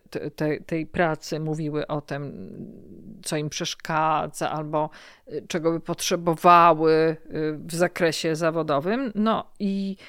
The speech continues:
i, i mówiły to w kontekście, nie wiem, jakichś swoich szefów, kolegów, koleżanek. No ja tam, gdzie już nie wytrzymywałam i pytałam: „Ale czy pani o tym mówiła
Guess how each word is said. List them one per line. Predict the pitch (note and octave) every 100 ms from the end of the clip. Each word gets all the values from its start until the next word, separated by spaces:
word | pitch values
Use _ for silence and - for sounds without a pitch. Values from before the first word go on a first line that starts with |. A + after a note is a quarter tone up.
| - - -
i, | F#3+ F#3 - G3
i |
mówiły | F#3+ F3+ F#3 E3+
to | D3+
w | -
kontekście, | D#3+ C#3+ C#3+ - C3+
nie |
wiem, | G#2+
jakichś | - - -
swoich | - E3+ -
szefów, | - F#3+ E3 - D#3+ D#3+ - -
kolegów, | E3 E3 F#3+ E3+ -
koleżanek. | - E3 D#3+ E3 D#3 D#3 D#3+ G#3+ - - - - _ _ _ _ _ _ _
No | E3 D3+ F3
ja | G#3 A#3+
tam, | B3+ A#3+
gdzie | A3+
już | A#3 - F#3+ F#3+
nie | G3+
wytrzymywałam | G#3 - E3+ D#3 E3 G3+ -
i |
pytałam: | - G3+ G#3 G#3
„Ale | - G3+
czy | - G#3+
pani | - B3+ D#4+ E4+ F4 F4 _ _ _ _ _ _
o | A3+ C4
tym | - D4 C#4+ D4 - - - - _ _ _
mówiła | E3+ G3 D4 E4+ C#4 A3+ C#3 C#3 C3+ C3+